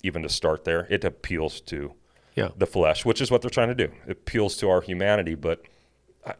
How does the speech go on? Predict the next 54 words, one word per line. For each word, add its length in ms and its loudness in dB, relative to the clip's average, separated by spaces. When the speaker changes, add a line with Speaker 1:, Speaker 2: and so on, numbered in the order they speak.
Speaker 1:
I 60 -2
don't 120 0
know 60 0
if, 100 -4
if 120 -10
the 60 -10
gospel 500 -2
is 120 -8
best 400 -2
served 380 -6
that 180 -4
way. 280 -10
Speaker 2:
Sure. 220 -8
W-, 220 -8
without 360 4
the 60 -2
deity, 400 0
the 100 -6
humanity 500 -6
doesn't 240 -8
matter 320 -8
Speaker 1:
Well, 80 2
without 200 8
Speaker 2:
all 40 6
Speaker 1:
the 60 0
Speaker 2:
that 0 -
much, 80 -4
Speaker 1:
problem, 440 8
Speaker 2:
right? 220 -8
Speaker 1:
like, 220 2
like, 340 -2
like, 220 -6
we 100 0
don't, 340 -2
like, 220 -8
we 120 -2
don't 160 0
have 180 0
him 140 -4
'cause 240 -10
we 140 -4
don't 160 -6
get 180 -6
him. 340 -8
Speaker 2:
Yeah. 180 -6
Speaker 1:
Like, 160 -6
w-, 180 -10
let's 160 -2
talk 160 0
about 200 -8
that 200 -2
for 100 -8
a 40 -10
minute. 240 -16